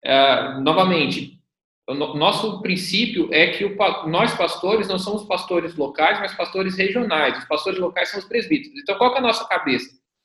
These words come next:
É de expansão. A partir do momento que você percebe que você tá mantendo apenas a comunidade local e a sua visão é, é somente uma visão interna e não uma visão externa do reino,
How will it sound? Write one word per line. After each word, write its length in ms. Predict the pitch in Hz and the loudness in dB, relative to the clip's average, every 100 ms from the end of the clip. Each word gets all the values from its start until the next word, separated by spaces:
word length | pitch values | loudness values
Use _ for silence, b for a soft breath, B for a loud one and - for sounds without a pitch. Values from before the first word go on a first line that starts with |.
| - | 0
É 60 | |
de 100 | 156 | 2
expansão. 680 | 185 185 254 247 185 151 - B B B - | 2 2 2 4 2 2 -2 B B B -2
A 100 | 160 | 4
partir 320 | 185 214 240 | 4 4 0
do 60 | |
momento 420 | 254 302 220 185 - | 0 2 4 4 2
que 80 | |
você 200 | 180 175 - | -2 0 0
percebe 500 | 220 233 - 165 156 | 2 2 4 4 2
que 60 | |
você 260 | 165 165 170 | -4 -4 -2
tá 80 | 180 | 0
mantendo 640 | 185 185 160 - 226 294 | 2 2 2 4 4 6
apenas 460 | 254 - 185 165 151 | 2 4 2 2 0
a 80 | 160 | 0
comunidade 580 | 170 160 151 151 143 | -2 -4 0 0 2
local 420 | 143 135 - 123 127 | -2 -4 0 -2 2
e 60 | |
a 60 | 147 | 0
sua 200 | - 180 | 0 -4
visão 280 | 170 165 160 147 | -2 -4 -4 0
é, 140 | 151 151 151 - _ _ _ _ - | 4 4 0 -14 _ _ _ _ -2
é 160 | 147 | -2
somente 400 | - 180 170 - | -2 -2 0 0
uma 180 | 226 202 | 0 0
visão 280 | 170 151 143 | 0 0 -2
interna 600 | 135 - 147 185 226 143 | -4 2 4 6 6 2
e 80 | 135 | 0
não 100 | 196 | 0
uma 120 | 208 | 0
visão 200 | 160 160 | 0 -2
externa 560 | 139 - - 175 247 202 | -4 -6 4 6 6 4
do 120 | 135 | 0
reino, 340 | 147 208 233 | 0 0 -2